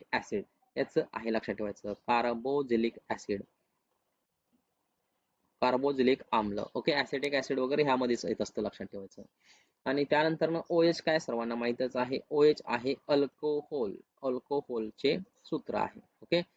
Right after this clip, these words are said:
सीएचए काही नाही गंडवण्यासाठी आपल्याला टाकण्यात आलेला आहे. Which of the following pair compound general formula is correct? कार्बन संयोगाची कोणती, अ, जोडीचे, अ, सूत्रे बरोबर आहेत असे विचारले. परत एकदा कार्बन कंपाऊंडचा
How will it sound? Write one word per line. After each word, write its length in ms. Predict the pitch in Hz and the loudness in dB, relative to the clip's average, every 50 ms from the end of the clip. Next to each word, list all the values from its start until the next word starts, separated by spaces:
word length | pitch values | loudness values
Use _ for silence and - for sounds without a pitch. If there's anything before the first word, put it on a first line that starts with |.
| _ _ _ _ | _ _ _ _
सीएचए 460 | - - 160 160 165 160 160 - 160 | -6 -2 0 2 2 2 2 0 0
काही 260 | 160 - - 131 135 135 | 0 0 0 0 0 0
नाही 220 | 135 139 143 147 | 0 0 0 0
गंडवण्यासाठी 560 | 139 127 117 117 117 117 120 - - 113 123 | 2 2 2 2 2 0 0 0 0 2 2
आपल्याला 300 | 120 - - 110 113 123 | 2 2 2 0 0 0
टाकण्यात 360 | 139 147 131 - - 107 104 - - | 2 0 -2 -2 -4 -8 -8 -6 -8
आलेला 240 | 120 101 98 98 | -10 -8 -8 -10
आहे. 160 | 95 95 - 151 | -12 -10 -6 -4
Which 240 | 165 165 165 165 | -4 -2 0 0
of 100 | 151 143 | -2 0
the 100 | 143 156 | 0 0
following 420 | 151 - - 143 135 135 139 147 147 - - | -2 0 0 2 4 4 4 2 2 2 2
pair 180 | 135 139 147 143 _ - | 2 4 2 0 _ 0
compound 500 | 127 120 117 - 127 131 143 147 135 117 | 0 0 -2 -2 -2 -2 -2 -2 0 2
general 340 | 127 120 120 113 123 139 147 | 2 2 2 2 2 2 0
formula 500 | 143 - - 123 113 110 110 113 120 123 135 | 0 0 0 0 2 4 4 4 4 4 4
is 100 | 143 - - 190 | 2 0 2 4
correct? 400 | 180 165 127 - _ - 101 101 - _ | 4 4 2 0 _ -6 -6 -6 -6 _
कार्बन 300 | 135 135 139 139 160 170 | -2 -2 0 0 -2 -4
संयोगाची 580 | 160 - 147 127 120 120 117 120 123 - 156 160 | -4 -2 -2 -2 0 2 2 0 0 0 -2 -4
कोणती, 460 | - - 143 127 123 - - 156 165 170 - - - _ _ _ _ _ _ _ - | -2 0 0 0 0 2 2 2 2 2 -2 -10 -20 _ _ _ _ _ _ _ 2
अ, 320 | 139 139 139 139 139 139 139 127 113 | 4 6 6 6 6 4 4 2 2
जोडीचे, 640 | 110 127 127 127 131 139 135 - - 147 147 156 160 - _ _ _ _ _ - | 4 6 6 8 6 4 2 2 2 4 4 2 2 -2 _ _ _ _ _ -6
अ, 240 | 127 127 127 127 - - _ _ _ | -2 0 0 0 -2 -4 _ _ _
सूत्रे 380 | - - 135 117 - 135 143 143 | -10 -8 -4 -2 2 4 4 4
बरोबर 420 | 131 120 113 113 113 104 131 135 - - | 4 4 4 4 4 4 0 -2 -2 -2
आहेत 280 | 151 - 120 113 - | -2 -2 -4 -6 -10
असे 180 | 113 - - 104 | -10 -8 -8 -8
विचारले. 360 | 95 - - 98 98 98 98 - _ _ _ _ _ | -8 -10 -12 -16 -16 -16 -18 -20 _ _ _ _ _
परत 180 | - 156 165 160 | -6 -6 -4 -4
एकदा 160 | 143 135 151 | -2 -2 -2
कार्बन 340 | 147 - 139 123 113 120 123 | 0 0 0 0 0 -2 -2
कंपाऊंडचा 540 | 113 - 113 101 - 110 110 107 - 147 | -2 -2 -4 -2 -4 -6 -4 0 2 2